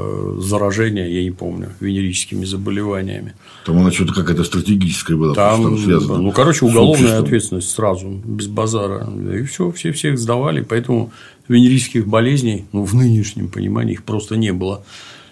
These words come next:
Speaker 1: Раньше-то всякий сифилис, он суровый был, и лекарств не было, чтобы вылечить.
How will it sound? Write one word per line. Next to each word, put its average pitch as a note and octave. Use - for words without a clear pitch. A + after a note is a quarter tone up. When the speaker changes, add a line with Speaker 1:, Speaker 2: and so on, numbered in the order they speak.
Speaker 1:
Раньше-то G2
всякий G#2
сифилис, G#2
он F#2+
суровый A#2+
был, F#2+
и G2
лекарств G2
не G2+
было, F#2
чтобы G2
вылечить. F#2+